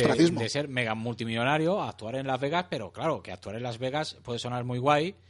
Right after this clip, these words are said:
Speaker 2: ¿sabes? Sí es verdad que, ah, ya, de ahí sale Frank Sinatra y todo
Speaker 1: Sí.
Speaker 2: ya está, pero claro, actuar en Las Vegas
Speaker 1: Que
Speaker 2: para
Speaker 1: también,
Speaker 2: un menda que
Speaker 1: claro.
Speaker 2: está lleno el Madison Square Garden es
Speaker 1: Y
Speaker 2: como
Speaker 1: también hay garitos de mierda en Las Vegas. <laughs>
Speaker 2: Claro, que es mayormente donde, donde, bueno, lo, se ve en la serie de Dice, o sea, los, los garitos donde actúa Dice,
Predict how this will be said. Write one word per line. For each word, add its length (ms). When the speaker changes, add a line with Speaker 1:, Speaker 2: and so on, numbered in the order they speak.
Speaker 2:
¿sabes? 320
Sí 180
es 100
verdad 320
que, 440
ah, 320
ya, 160
de 220
ahí 100
sale 180
Frank 160
Sinatra 640
y 140
todo 140
Speaker 1:
Sí. 80
Speaker 2:
ya 80
está, 160
pero 120
claro, 120
actuar 220
en 60
Las 120
Vegas 220
Speaker 1:
Que 60
Speaker 2:
para 100
Speaker 1:
también, 160
Speaker 2:
un 40
menda 220
que 40
Speaker 1:
claro. 140
Speaker 2:
está 60
lleno 140
el 80
Madison 360
Square 200
Garden 300
es 120
Speaker 1:
Y 40
Speaker 2:
como 200
Speaker 1:
también 220
hay 60
garitos 260
de 80
mierda 320
en 60
Las 140
Vegas. 200
<laughs> 380
Speaker 2:
Claro, 280
que 80
es 180
mayormente 400
donde, 500
donde, 460
bueno, 260
lo, 200
se 120
ve 60
en 60
la 100
serie 220
de 280
Dice, 280
o 80
sea, 160
los, 180
los 260
garitos 280
donde 240
actúa 400
Dice, 160